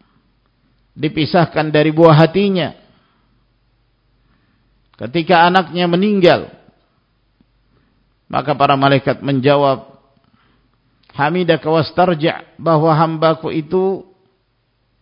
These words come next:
bahwa hamba tersebut memuji engkau ya Allah, dan dia mengucapkan, "Inna lillahi wa inna ilaihi raji'un." Maka Allah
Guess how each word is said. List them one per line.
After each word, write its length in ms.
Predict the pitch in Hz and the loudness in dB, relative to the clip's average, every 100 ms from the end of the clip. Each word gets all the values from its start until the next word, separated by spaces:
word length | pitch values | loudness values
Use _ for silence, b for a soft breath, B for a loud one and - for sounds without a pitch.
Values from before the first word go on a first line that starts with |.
| _ _ _ _ _ _ _ _ _ _ | _ _ _ _ _ _ _ _ _ _
bahwa 400 | - 131 151 156 156 | -6 0 0 0 0
hamba 400 | 165 196 170 165 | 0 0 0 -2
tersebut 480 | 151 165 190 208 - - _ _ _ _ _ _ _ _ _ _ _ _ _ _ _ _ _ _ _ - | -4 0 0 0 -4 -20 _ _ _ _ _ _ _ _ _ _ _ _ _ _ _ _ _ _ _ -6
memuji 400 | 185 226 196 170 | -2 0 0 -2
engkau 320 | 175 190 190 | 0 2 2
ya 160 | 175 | 0
Allah, 520 | 175 190 185 120 90 - _ _ _ _ _ _ _ _ _ _ _ _ _ _ _ | 0 2 2 0 -8 -20 _ _ _ _ _ _ _ _ _ _ _ _ _ _ _
dan 240 | - 151 151 | -8 -6 -2
dia 160 | 156 | -2
mengucapkan, 720 | 147 143 135 156 143 143 135 - | -2 -2 0 0 0 -2 -2 -2
"Inna 560 | 165 170 147 139 139 131 | -2 0 0 0 2 2
lillahi 560 | 127 123 123 170 139 | 0 -2 0 0 2
wa 160 | 131 123 | 0 -2
inna 320 | 131 131 123 | -4 -4 -6
ilaihi 400 | - 123 123 120 | -6 -4 -2 -2
raji'un." 800 | 120 117 117 110 110 151 127 95 - _ _ _ _ _ _ _ _ _ _ _ _ _ _ _ _ _ _ _ _ _ - | -2 -2 -2 -4 -4 -4 -6 -8 -16 _ _ _ _ _ _ _ _ _ _ _ _ _ _ _ _ _ _ _ _ _ -10
Maka 520 | 107 131 139 131 120 | -6 -4 0 0 0
Allah 340 | - 135 147 | -4 -6 -4